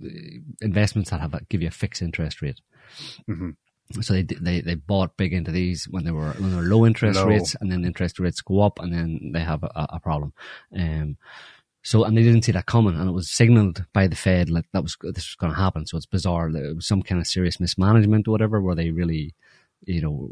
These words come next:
Speaker 1: were exposed and didn't take action in advance when they really should have. But, um,
Speaker 2: Well, <clears throat> the, there's conspiracy theories going on about it already.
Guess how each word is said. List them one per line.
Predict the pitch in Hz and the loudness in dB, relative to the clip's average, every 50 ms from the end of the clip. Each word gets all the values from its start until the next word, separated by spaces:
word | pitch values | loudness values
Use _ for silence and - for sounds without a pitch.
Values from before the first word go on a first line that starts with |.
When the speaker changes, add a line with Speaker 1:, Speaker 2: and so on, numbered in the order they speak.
| - 104 | -10 -6
Speaker 1:
were | 104 95 92 | -4 -2 -2
exposed | 82 - - - - 98 92 92 95 92 - - | -2 -4 -6 -4 0 2 2 4 2 2 0 -2
and | 92 85 | -6 -4
didn't | - 92 82 92 - | -4 -4 -4 -4 -4
take | - 87 - - | -6 -6 -4 -4
action | 78 80 82 - - 90 80 78 | -4 -6 -6 -8 -8 -8 -8 -8
in | - 78 80 | -6 -8 -8
advance | 80 80 - 80 80 82 - - | -8 -8 -8 -8 -8 -8 -8 -8
when | 85 80 | -8 -8
they | 78 78 | -6 -6
really | 78 78 - 78 | -6 -8 -8 -10
should | - - 101 98 85 | -6 -2 -2 -2 0
have. | 92 92 92 92 85 - _ _ _ _ | 0 -2 -2 -2 -4 -8 _ _ _ _
But, | - 104 92 90 - - _ - | -2 -2 -2 -2 -4 -10 _ -6
um, | 104 92 85 82 78 80 80 - _ | -4 -4 -4 -4 -4 -6 -8 -6 _
Speaker 2:
Well, | - 110 107 - | 4 4 6 6
<clears throat> | - - | 6 8
the, | - 185 156 147 143 110 101 98 107 107 _ | 8 10 10 10 8 6 4 0 -2 -4 _
there's | - 107 101 92 - - - - - - - - | -4 -2 -2 -2 -6 -8 -14 -16 -16 -18 -14 -8
conspiracy | - 110 - - - 113 110 95 104 92 | -6 -6 -4 -2 -2 -2 -2 -2 -2 -4
theories | - - 95 92 90 85 - | -4 -2 0 0 0 -2 -4
going | - - 90 90 87 | -6 -6 -4 -4 -2
on | 87 87 85 | -4 -4 -6
about | 78 87 85 82 | -4 -6 -6 -6
it | 76 | -6
already. | 78 78 82 85 87 90 87 82 76 | -8 -10 -6 -6 -6 -6 -6 -8 -10